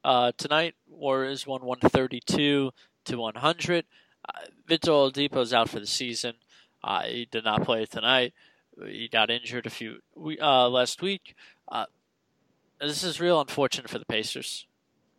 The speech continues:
especially when you, you check how good the team's been this season, uh, when you go to the standing. And it's just, they're in third, right now.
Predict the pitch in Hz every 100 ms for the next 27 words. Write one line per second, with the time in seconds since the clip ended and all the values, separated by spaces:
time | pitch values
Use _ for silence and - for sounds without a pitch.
0 | _ - - 151 170 151 143 139 131 92
1 | 87 143 - - 180 - 151 156 135 127
2 | 123 117 - 117 117 110 - 107 101 110
3 | 110 _ _ _ _ _ _ _ _ _
4 | _ _ 123 - - 113 107 120 - -
5 | 139 131 123 123 127 117 107 123 113 110
6 | 123 143 - - 175 - 185 - - _
7 | _ _ _ _ _ _ _ _ _ _
8 | _ _ _ - 180 196 - 151 139 -
9 | - _ _ 131 117 -